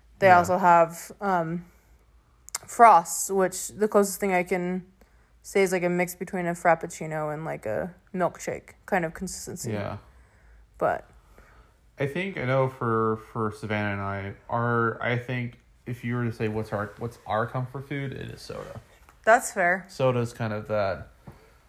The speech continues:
Speaker 2: And then usually just something with the soda.
Speaker 1: Yeah.
Speaker 2: Just some kind of, um,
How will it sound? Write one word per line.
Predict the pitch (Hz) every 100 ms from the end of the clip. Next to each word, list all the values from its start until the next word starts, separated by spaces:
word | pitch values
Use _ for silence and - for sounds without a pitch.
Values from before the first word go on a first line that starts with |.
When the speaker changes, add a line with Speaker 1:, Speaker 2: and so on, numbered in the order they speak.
| _
Speaker 2:
And | 143
then | 160 156 147
usually | 151 190 190 196
just | 147 147 -
something | 131 117 117
with | 110 107
the | -
soda. | - - - - - - _
Speaker 1:
Yeah. | 247 247 247
Speaker 2:
Just | 135 127
some | 139 131
kind | 135 127
of, | 117 117 110 - - _ - - _ _ _ _ -
um, | 110 110 110 101 78